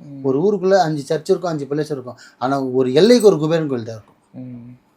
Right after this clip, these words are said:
Speaker 2: எல்லை கூட இல்ல, ஒரு டிஸ்ட்ரிக்டே ஒண்ணுதான் இருக்கும்னு சொன்னா
Speaker 1: ஆமா.
Speaker 2: வச்சுக்கலாம், ஒண்ணு ரெண்டு தான் இருக்கும்.
Speaker 1: ஆமா.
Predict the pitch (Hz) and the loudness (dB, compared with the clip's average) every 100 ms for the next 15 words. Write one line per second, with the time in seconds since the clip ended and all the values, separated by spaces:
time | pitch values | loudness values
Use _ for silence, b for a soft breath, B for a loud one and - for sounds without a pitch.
0 | _ _ _ _ _ _ 127 175 220 214 | _ _ _ _ _ _ 2 6 6 6
1 | 220 185 151 143 160 - 254 254 214 202 | 6 6 4 2 -2 0 4 8 8 8
2 | 220 202 175 180 170 147 151 151 175 160 | 8 6 4 2 2 0 0 0 0 0
3 | 160 160 131 - 143 139 127 | 0 0 0 -6 -12 -12 -12